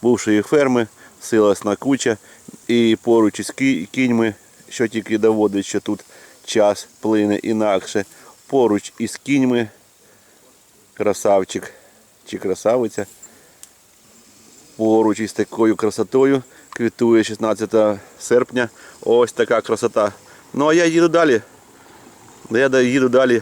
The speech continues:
докачувати свій лісовий тачок. Так, ну, а бджоли на лісовому точку зовсім не реагують на ті нещасні двадцять соток со-, соняху.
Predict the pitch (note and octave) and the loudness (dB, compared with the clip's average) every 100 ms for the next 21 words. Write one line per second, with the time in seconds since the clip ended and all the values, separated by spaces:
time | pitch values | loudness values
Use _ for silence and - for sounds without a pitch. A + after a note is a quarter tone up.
0 | - B2 - - - A#2 A#2+ - A2 G#2+ | -2 -4 0 0 0 -4 -4 0 0 0
1 | A2+ A2 A2+ A#2+ C3 - - - - - | 0 0 0 0 -2 -2 -10 -20 -20 -20
2 | - - - - - _ _ B2+ B2 A#2 | -20 -20 -20 -20 -20 _ _ 0 0 0
3 | E3 F#3 F#3 G#3+ G3 F3+ E3+ F3 E3 D#3+ | 0 0 2 4 4 2 2 2 2 2
4 | D#3+ - E3+ D#3+ F#3 D3+ C#3 C3 A#2 A2+ | 0 0 0 2 0 2 2 4 4 2
5 | A2 A2 - A#2 A2 A2 G#2+ G#2+ G#2+ G2+ | 2 -2 0 0 2 0 0 0 0 0
6 | - A2+ B2+ - G3 D#3+ B2+ D#3 C3 A2+ | -4 -4 -4 -2 -2 -2 -2 -2 0 -2